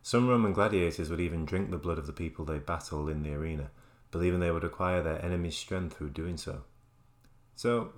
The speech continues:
they weren't completely right, but to be fair to them, blood is super important. A huge chunk of what we learn in biology is all based around how we get stuff we need to where it needs to be. For example, we need to get oxygen from the air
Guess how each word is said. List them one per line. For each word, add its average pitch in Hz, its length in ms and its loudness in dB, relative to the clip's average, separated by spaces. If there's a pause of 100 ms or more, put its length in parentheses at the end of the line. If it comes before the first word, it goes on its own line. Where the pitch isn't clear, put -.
they 120 140 2
weren't 139 240 4
completely 127 480 2
right, 76 320 -2 (100)
but - 140 -6
to 104 80 -4
be 110 100 -2
fair 127 240 0
to - 100 -8
them, 82 200 -2
blood 98 320 0
is 110 260 -2
super 101 420 -4
important. 78 520 -4 (580)
A 80 40 -4
huge 123 280 0
chunk 135 240 0
of 82 80 -2
what 85 140 2
we 92 100 0
learn 92 280 2
in 85 80 -2
biology 85 500 0
is 76 100 -6
all 101 180 0
based 107 360 -2
around 78 300 -4
how 95 180 -4
we 90 160 -2
get 90 220 -4
stuff - 320 -8
we 101 180 -2
need 85 280 -4 (100)
to - 100 -10
where 80 240 -2
it 87 80 -4
needs 82 220 -6
to - 80 -10
be. 120 240 -4 (520)
For 113 140 0
example, 117 500 0 (220)
we 95 80 -2
need 101 140 0
to 110 80 -4
get 104 120 0
oxygen 107 400 0
from 120 280 0
the 117 100 2
air 92 240 0